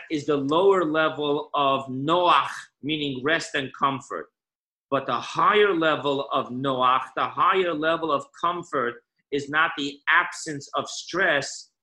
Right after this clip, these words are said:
but the positive experience of rest and comfort itself. And thus, we are taught that Shabbat is made up of two levels.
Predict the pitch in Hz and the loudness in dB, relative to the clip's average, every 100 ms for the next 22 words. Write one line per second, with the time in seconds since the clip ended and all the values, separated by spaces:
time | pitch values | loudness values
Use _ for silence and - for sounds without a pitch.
0 | _ _ _ - 170 165 160 - _ _ | _ _ _ 0 2 2 0 -10 _ _
1 | - 156 151 - - - 180 202 170 175 | -8 -4 -4 -6 -10 2 4 4 2 -2
2 | 165 - 147 - - - 226 220 190 127 | -2 -4 -6 -6 -10 -6 0 2 4 2
3 | 104 - - _ _ _ 151 147 123 131 | -2 -12 -18 _ _ _ -2 -2 -2 0
4 | 165 165 - 156 135 - 165 160 151 139 | 0 0 -4 -6 -6 -4 -4 -2 -4 -6
5 | - 131 - 120 80 73 _ _ _ - | -4 -8 -4 -4 -4 -8 _ _ _ -20
6 | - _ _ 151 143 151 175 185 - 135 | -20 _ _ -4 -2 0 0 0 -6 -4
7 | 156 160 143 143 - 208 165 - 139 - | 0 2 2 0 0 2 2 0 -6 -6
8 | - 147 127 185 185 156 - 151 131 147 | -2 -2 0 4 4 4 -2 -10 -8 -4
9 | 170 170 165 151 143 - 175 151 139 110 | 0 0 -2 -6 -12 -4 -2 2 0 0
10 | 92 82 - | -6 -8 -12